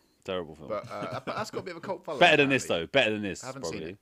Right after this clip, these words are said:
Speaker 2: I haven't seen
Speaker 1: Well,
Speaker 2: it,
Speaker 1: yeah, the
Speaker 2: thank
Speaker 1: problem
Speaker 2: you.
Speaker 1: with this film is it makes, it literally, it just does, it's a remake, uh, a direct sequel that's supposed to, like, retcon everything because it's supposed to be like, "Oh, look how much better we can make it," you know, the, these rubbish sequels. And then they literally just do what all the rubbish sequels did.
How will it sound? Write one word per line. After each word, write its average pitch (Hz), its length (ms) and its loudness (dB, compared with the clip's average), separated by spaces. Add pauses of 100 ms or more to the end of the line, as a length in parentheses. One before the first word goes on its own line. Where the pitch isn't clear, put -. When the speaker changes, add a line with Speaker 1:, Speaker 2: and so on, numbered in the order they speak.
(180)
Speaker 2:
I 107 60 -16
haven't 131 380 -6
seen - 120 2
Speaker 1:
Well, 247 100 12
Speaker 2:
it, 240 80 4
Speaker 1:
yeah, 269 100 4
the 247 80 0
Speaker 2:
thank 247 120 2
Speaker 1:
problem 294 160 8
Speaker 2:
you. 254 80 2
Speaker 1:
with - 20 2
this 277 100 -2
film 127 220 4
is 127 80 -2
it 160 120 -2
makes, 170 280 2
it 160 140 -4
literally, 156 420 -2
it 147 100 -6
just 151 180 -4
does, 139 260 6 (520)
it's 143 320 2 (680)
a 143 120 8
remake, 175 840 4 (200)
uh, 117 220 2 (220)
a 127 80 -4
direct 160 280 2
sequel 139 380 -2
that's 71 120 -8
supposed - 360 -2
to, 113 60 0
like, 101 260 2
retcon 104 440 -2
everything 85 360 -6
because - 240 -10
it's - 80 -10
supposed 110 280 0
to - 60 -18
be 107 60 -6
like, 101 180 0
"Oh, 117 260 4 (320)
look 123 200 2
how 117 360 6 (640)
much - 320 0
better 107 180 4
we 104 160 0
can 107 240 -2
make 110 300 2
it," - 20 -4
you 92 80 -4
know, 92 160 -2
the, 92 140 -2
these 92 260 -6
rubbish 95 320 0
sequels. 82 400 -8
And 101 100 -4
then 104 120 0
they 107 100 4
literally 104 320 -2
just 92 220 -2
do 92 160 0
what 87 80 -2
all 87 140 -2
the 85 100 -6
rubbish 90 240 -2
sequels 90 360 -6
did. - 280 -10